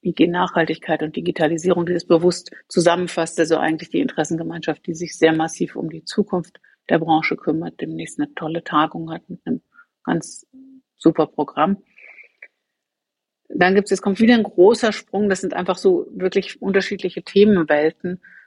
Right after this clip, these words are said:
Ähm, durch den Onlinehandel und durch Corona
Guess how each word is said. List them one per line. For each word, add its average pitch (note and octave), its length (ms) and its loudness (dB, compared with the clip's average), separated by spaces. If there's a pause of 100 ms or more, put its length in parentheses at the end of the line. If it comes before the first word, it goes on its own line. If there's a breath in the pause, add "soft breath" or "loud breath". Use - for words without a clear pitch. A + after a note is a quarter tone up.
(220 soft breath)
Ähm, F3+ 560 2 (440)
durch A#3 440 6
den G3 180 4
Onlinehandel F#3+ 680 -2
und F3 280 -6 (160)
durch - 460 4
Corona G3 680 -2